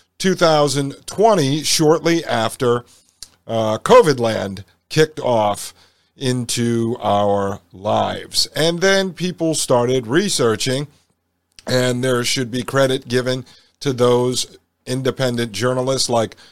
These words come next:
Whitney Webb and Jason Bermas and others, and to Mike Moore and Maria Albanese right here at Pain dot T V for discussing the World Economic Forum, Klaus Schwab, the Great Reset and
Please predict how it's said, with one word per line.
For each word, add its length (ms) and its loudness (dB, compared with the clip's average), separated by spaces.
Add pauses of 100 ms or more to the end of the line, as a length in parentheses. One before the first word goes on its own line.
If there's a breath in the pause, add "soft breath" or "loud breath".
(160 soft breath)
Whitney 340 0
Webb 480 2
and 300 -6
Jason 520 -2
Bermas 600 0
and 300 -8
others, 500 0 (560 soft breath)
and 460 0 (140)
to 400 0
Mike 300 0
Moore 300 0
and 240 -2
Maria 340 2
Albanese 560 0
right 200 2
here 180 -2
at 240 -2
Pain 240 -6
dot 260 -2
T 160 -6
V 220 0
for 260 0
discussing 1000 0 (320 soft breath)
the 80 -4
World 320 4
Economic 500 -2
Forum, 460 0
Klaus 360 2
Schwab, 560 0 (400 soft breath)
the 100 -6
Great 300 0
Reset 600 0
and 440 -2